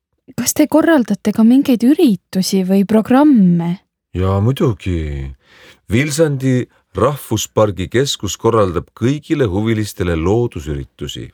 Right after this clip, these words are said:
Speaker 1: Kas ja kui palju need üritused ja õppeprogrammid maksavad?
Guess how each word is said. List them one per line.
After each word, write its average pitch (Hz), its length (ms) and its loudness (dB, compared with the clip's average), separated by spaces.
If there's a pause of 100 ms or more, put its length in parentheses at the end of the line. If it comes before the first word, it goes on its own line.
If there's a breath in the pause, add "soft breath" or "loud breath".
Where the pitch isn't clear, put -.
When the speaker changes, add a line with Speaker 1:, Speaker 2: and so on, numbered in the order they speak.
(1160)
Speaker 1:
Kas - 420 0 (220)
ja 226 200 2
kui 392 320 -2
palju 208 600 2 (340 loud breath)
need 226 240 4
üritused 202 560 0
ja 208 120 4
õppeprogrammid 202 920 0
maksavad? 160 720 -2